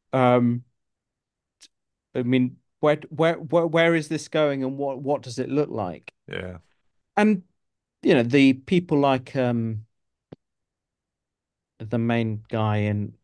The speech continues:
Speaker 1: in Moscow, what's his name? Um,
Speaker 2: Putin?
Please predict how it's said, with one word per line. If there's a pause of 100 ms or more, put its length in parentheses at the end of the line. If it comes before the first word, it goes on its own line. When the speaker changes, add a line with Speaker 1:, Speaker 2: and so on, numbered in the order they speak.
Speaker 1:
in
Moscow,
what's
his
name?
Um, (600)
Speaker 2:
Putin?